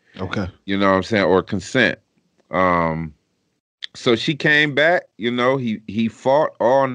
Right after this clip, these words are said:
Speaker 2: night, man. I didn't, I wouldn't, I couldn't leave the hospital. But, you know, that's when th-, this goes back to the role I played in my house as, as a child.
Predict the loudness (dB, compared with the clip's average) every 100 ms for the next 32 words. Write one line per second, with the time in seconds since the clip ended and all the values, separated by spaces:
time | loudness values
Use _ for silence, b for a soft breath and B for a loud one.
0 | -4 0 0 -2 -4 -4 -4 -2 0 2
1 | 0 -6 B B B 0 0 2 0 0
2 | -2 -2 0 -2 -2 -2 2 2 2 0
3 | 2 0 0 -8 -8 -8 -12 _ _ _
4 | b b b b 0 2 4 0 _ -4
5 | 0 2 4 2 2 2 2 0 0 2
6 | 2 0 -6 -2 -2 0 0 0 -2 0
7 | 2 0 0 0 0 -4 -6 -4 -2 2
8 | 2 2 0 -2 -4 -2 -2 -2 -2 -4
9 | 0 2 2 0 -8 _ -2 0 0 -2
10 | -4 -4 -4 -8 -4 0 2 2 0 -4